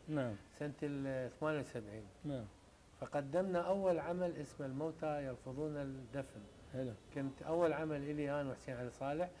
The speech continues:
Speaker 2: طبعًا كان هذا ب-، بهذا العمل موجود علي داخل.
Speaker 1: حلو.
Speaker 2: موجود كريم جغيدل، الدكتور كريم جغيدل،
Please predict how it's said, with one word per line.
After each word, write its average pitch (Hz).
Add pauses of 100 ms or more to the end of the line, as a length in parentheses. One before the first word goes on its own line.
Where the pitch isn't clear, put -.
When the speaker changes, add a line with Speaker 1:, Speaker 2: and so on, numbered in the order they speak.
(280)
Speaker 2:
طبعًا 131
كان 139
هذا 139
ب-، 123
بهذا 135
العمل 131
موجود 123
علي 120
داخل. 131 (380)
Speaker 1:
حلو. 131 (100)
Speaker 2:
موجود 127 (100)
كريم 127
جغيدل، 131
الدكتور 117 (100)
كريم 117
جغيدل، 139